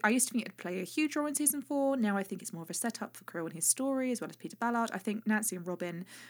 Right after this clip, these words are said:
notice something off and go to investigate,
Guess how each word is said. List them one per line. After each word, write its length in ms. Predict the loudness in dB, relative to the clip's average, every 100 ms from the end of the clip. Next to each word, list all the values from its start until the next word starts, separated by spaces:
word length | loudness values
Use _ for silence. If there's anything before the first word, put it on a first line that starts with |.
| -8
notice 200 | 0 2
something 220 | 2 0 0
off 380 | 0 0 -4 -10 0
and 600 | 2 4 2 -2 -2 -2 -4
go 140 | -2 -2
to 140 | -2
investigate, 1000 | -4 4 8 8 6 2 2 0 4 4